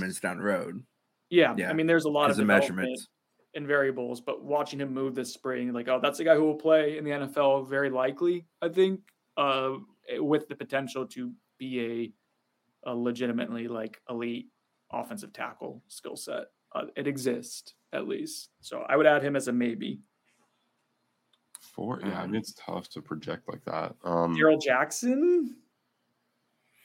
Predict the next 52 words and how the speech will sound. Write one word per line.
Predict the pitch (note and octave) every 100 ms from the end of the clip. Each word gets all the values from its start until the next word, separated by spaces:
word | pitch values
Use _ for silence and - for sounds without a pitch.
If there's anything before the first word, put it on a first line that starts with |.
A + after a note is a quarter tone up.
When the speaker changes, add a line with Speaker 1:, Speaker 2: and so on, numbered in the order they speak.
| -
Speaker 3:
Yeah, | F2 E2+
I | D2
Speaker 1:
He's |
Speaker 3:
mean, | E2
Speaker 1:
gotta | B2 G#2+
Speaker 3:
if |
Speaker 1:
be | G#2+
Speaker 3:
he's, |
Speaker 1:
more | G#2 G#2
consistent. | G2+ F2+ - A#2+ - F#2 - _ _
Speaker 3:
if | -
he's | A2+
Speaker 2:
Yeah. | -
Speaker 3:
consistent, | F2 F2+ F2 E2 D#2+
that's | D#2 -
an | D#2
easy | D#2+ D#2 -
one, | - - - E2
but | G1+ G1+ _ _ _ _ _ _ _
that's | E2+ - - - _ _
easier | F2+ E2 D2+
said | - D#2
than | D2 D2+
done. | D#2 D#2 D2 _ _ _ _ _ _ -
I'm | A#2
gonna | D3+
sin-, | D3+ - A#2+ G#2 G2+ G2 G2 F#2+ - - -
<sighs> | - -
that's | A2 -
tough, | - - A2+ G#2 -
man. | D#2 D2+ C#2+ C#2 _ _ _ -
If, | A2
Speaker 2:
Yeah. | F#3 B2
Speaker 3:
if | A#2+
you | C3+
did | A#2 B2+
it | C#3+ -
after | G2 - F#2+
this | F2 E2+ -
year, | G#2 A2
after | - F#2+ -
the | D#3+
recruiting | C#3+ E2+ E2+
class | F2+ F2+
they're | - F2+
about | D#2
to | D#2+
bring | D2+ D#2+ D2
in, | D#2 D#2+
I | D#2
would | D2+
say | - D#2 D#2 D2+ D2+